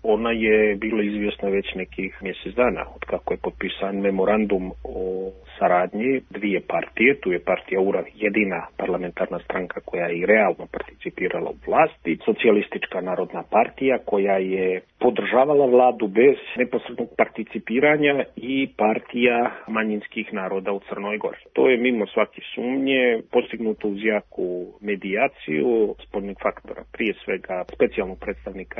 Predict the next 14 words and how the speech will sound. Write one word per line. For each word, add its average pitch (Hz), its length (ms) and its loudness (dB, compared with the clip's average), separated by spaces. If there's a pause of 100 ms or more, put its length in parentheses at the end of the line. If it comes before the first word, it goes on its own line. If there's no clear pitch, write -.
(120)
Evropske 95 380 -8
unije 87 340 -8
za 92 120 -20 (140)
Zapadni - 300 -12
Balkan 117 480 0
i 92 140 -4
istovremeno 90 560 -8
dijalog 90 400 -2
Beograda 87 420 -6
i - 120 -12
Prištine, 104 460 -2
Miroslava - 540 -10
Lajčaka. 165 480 -2 (140)
I 165 120 2